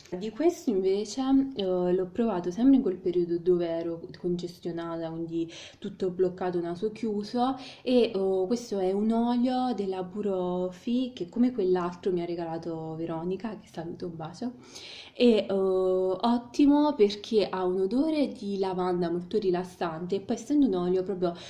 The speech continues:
massaggiandolo un po' mi ha aiutato a, eh, lenire questa congestione nasale che avevo. E poi mi è piaciuto soprattutto il fatto che può essere utilizzato anche su collo e décolleté,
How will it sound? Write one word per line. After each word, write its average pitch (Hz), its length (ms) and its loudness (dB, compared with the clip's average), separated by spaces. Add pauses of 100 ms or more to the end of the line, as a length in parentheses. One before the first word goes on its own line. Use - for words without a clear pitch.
(160)
massaggiandolo 190 1000 -2
un 214 100 0
po' 208 220 0
mi 185 80 2
ha 175 40 0
aiutato 180 640 -4
a, 170 440 -6
eh, 165 600 -8
lenire 175 420 0
questa 160 400 -8
congestione 170 680 -4
nasale 165 460 -6
che 190 100 -6
avevo. 190 480 0 (260)
E 269 100 0
poi 254 640 2
mi 208 160 0
è 202 40 -2
piaciuto 226 380 -4
soprattutto 208 520 -4
il 220 40 -8
fatto 185 320 -8
che 180 60 -2
può 185 140 -8
essere 185 200 -6
utilizzato 185 480 -4
anche 180 220 -6
su 185 160 -8
collo 170 240 -2
e 170 60 -6
décolleté, 175 680 -2